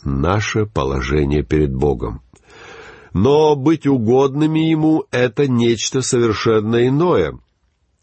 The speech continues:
Это уже относится к нашему состоянию и касается того, как мы живём. Живём ли мы для Христа? Стараемся ли мы быть угодными Ему? Наше стремление быть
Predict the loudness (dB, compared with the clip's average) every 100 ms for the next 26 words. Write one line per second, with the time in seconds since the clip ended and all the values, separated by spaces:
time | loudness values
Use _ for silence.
0 | _ -2 0 0 -2 -2 -2 0 0 2
1 | 2 2 0 0 2 2 -2 -2 -4 0
2 | 0 2 2 0 0 0 0 -4 -2 -2
3 | 2 2 0 -2 -6 -12 _ _ _ _
4 | -2 0 0 0 0 2 2 0 -4 -10
5 | -14 -20 _ _ -2 2 0 0 -4 -4
6 | -4 -2 -2 -2 0 -2 -4 -12 _ _
7 | _ _ _ _ 2 2 2 2 2 2
8 | 2 0 0 -2 -2 -4 -4 -6 -8 -10
9 | _ _ -20 -14 -12 -4 0 2 2 2
10 | 0 0 0 2 2 2 2 2 0 0
11 | -4 -4 -2 2 2 0 -2 -2 0 2
12 | 2 2 0 -2 -8 _ _ _ _ _
13 | _ -2 -2 -2 -4 -2 0 2 2 2
14 | 0 0 0 0 -2 -6